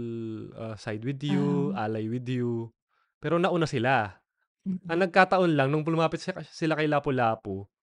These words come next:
Speaker 1: ayaw niyang, ayaw niyang magpasakop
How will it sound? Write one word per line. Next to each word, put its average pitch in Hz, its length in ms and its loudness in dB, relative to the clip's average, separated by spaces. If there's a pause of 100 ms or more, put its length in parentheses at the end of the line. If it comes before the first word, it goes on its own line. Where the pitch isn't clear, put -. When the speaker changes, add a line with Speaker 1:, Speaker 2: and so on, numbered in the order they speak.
(600)
Speaker 1:
ayaw 160 380 6
niyang, 147 560 0 (800)
ayaw 139 240 0
niyang 139 320 0
magpasakop 127 880 -2